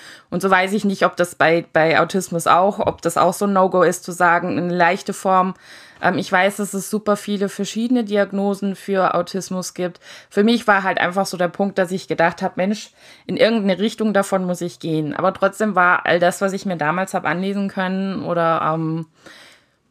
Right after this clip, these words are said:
streckenweise im Internet angucken konnte, ähm, nie hundertprozentig auf mich gepasst.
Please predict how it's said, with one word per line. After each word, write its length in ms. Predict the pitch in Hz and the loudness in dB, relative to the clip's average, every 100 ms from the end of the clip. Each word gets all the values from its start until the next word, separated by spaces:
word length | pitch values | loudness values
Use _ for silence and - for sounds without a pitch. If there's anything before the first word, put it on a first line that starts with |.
| _ | _
streckenweise 1040 | - - 160 160 202 170 160 180 170 185 180 | -14 -6 -6 -2 -2 2 2 2 0 -2 0
im 140 | 175 | -2
Internet 440 | 190 208 196 185 | 0 0 0 0
angucken 520 | - 185 196 180 180 165 | -2 -2 -6 -6 -8 -4
konnte, 760 | 190 180 170 180 175 175 165 | -4 -4 -2 0 4 4 2
ähm, 680 | 165 170 170 170 170 170 160 _ _ _ | 0 0 -2 0 -2 -4 -8 _ _ _
nie 320 | 196 202 214 | 0 2 4
hundertprozentig 800 | 196 226 214 - 180 - 175 - 170 | 4 4 2 0 -6 -4 -6 -2 -4
auf 140 | - | -2
mich 180 | 180 - | -8 -8
gepasst. 580 | 170 185 143 - - | -8 -4 -4 -6 -16